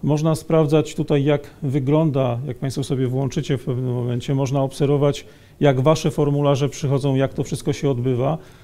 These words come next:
Czyli te dane, które normalnie, e, edytujecie w, na formie X M L-u, one potem tutaj mają swoje odzwierciedlenie i zawsze przychodzą w tej strukturze.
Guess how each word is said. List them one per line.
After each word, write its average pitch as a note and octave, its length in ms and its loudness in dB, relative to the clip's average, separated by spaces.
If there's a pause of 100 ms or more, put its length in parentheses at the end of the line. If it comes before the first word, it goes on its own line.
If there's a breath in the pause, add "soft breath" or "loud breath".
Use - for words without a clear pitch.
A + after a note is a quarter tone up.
(120 loud breath)
Czyli B2+ 160 -4
te E3+ 180 6
dane, E3+ 340 4
które D3+ 360 0 (240)
normalnie, C#3+ 540 2
e, C3 120 0 (520)
edytujecie C#3+ 800 0
w, - 100 -8
na C3+ 260 -2
formie D3+ 320 0
X - 160 -6
M C#3 120 2
L-u, C3+ 260 0
one D3 180 0
potem D#3 320 0
tutaj D3 240 -2
mają C#3+ 220 0
swoje C#3 320 0
odzwierciedlenie C3 800 -2 (480 loud breath)
i B2 40 -2
zawsze E3+ 300 2
przychodzą C#3+ 360 -2
w - 60 -8
tej C#3 120 0
strukturze. A#2+ 560 -6